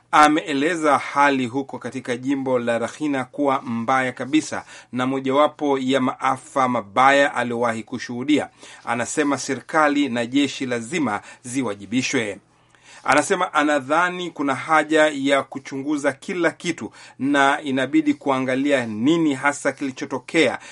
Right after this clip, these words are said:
na watu kutumia sauti kubwa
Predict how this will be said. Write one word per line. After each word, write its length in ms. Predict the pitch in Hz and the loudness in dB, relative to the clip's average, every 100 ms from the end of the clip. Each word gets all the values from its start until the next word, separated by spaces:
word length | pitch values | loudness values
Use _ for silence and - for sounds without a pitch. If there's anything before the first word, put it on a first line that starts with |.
| - - | -14 -6
na 480 | 123 123 120 120 | -2 0 2 0
watu 400 | 113 120 135 135 | -2 0 0 -2
kutumia 640 | - - 127 131 135 123 117 | -12 -10 -4 -2 0 0 -4
sauti 480 | - - 147 143 135 | -6 -2 0 -2 -8
kubwa 460 | - 233 160 107 | -8 -6 -4 -4